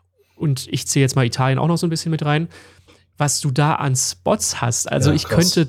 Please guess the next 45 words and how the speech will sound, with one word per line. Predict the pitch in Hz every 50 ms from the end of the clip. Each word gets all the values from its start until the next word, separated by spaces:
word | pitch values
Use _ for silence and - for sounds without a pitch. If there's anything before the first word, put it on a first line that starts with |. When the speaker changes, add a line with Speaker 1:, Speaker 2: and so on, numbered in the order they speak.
| - - 156
Speaker 1:
drei | 123 143 147 196
Jahre | 226 196 190 180 185 196 196 175 156
lang | 131 127 131 156 165 156 147 147 160 175
nur | 202 233 254 269 -
in | - - 196 190
der | 196 - -
Alpenregion | 180 185 185 - 165 147 131 123 135 131 135
Speaker 2:
<laughs> |
Speaker 1:
fotografieren | 131 - 160 151 - 139 143 135 - - 170 170 165
und | 156 139 131
wäre | 147 151 160 151
wahrscheinlich | 147 - - 156 151 151 - -
immer | - 208 220 208 151
noch | 117 113 -
nicht | 123 117 - -
fertig. | - 120 117 117 - 147 196 - - - - - - - - - - -
Speaker 2:
Ja. | - 117 107 - - - - - - - - - - _ _ _ -
Speaker 1:
Eigentlich | 127 147 202 214 - 202 185 -
muss | 175 190 -
man | - 185 175 147
gar | 151 147
nicht | 160 156 135
so | - - 143
weit | 135 131 123
weg, | 135 175 190 -
aber | - 139 135
natürlich, | 135 127 - - 180 113 104 -
Speaker 2:
Nee. | 170
Speaker 1:
wie | 151 147
du | 156
schon | 147 - 156 139
gesagt | 139 131 139 131 131 -
hast, | 151 160 - -
man | - 139 135
hat | 135 139 135
ja | 151
auch | - 139
immer | 143 139 135
mal | 131 131 127
wieder | 127 135 127
Bock, | 127 131 131 -
was | 123 - -
Neues | 123 127 143 139 -
zu | - 151
sehen. | 143 147 151 151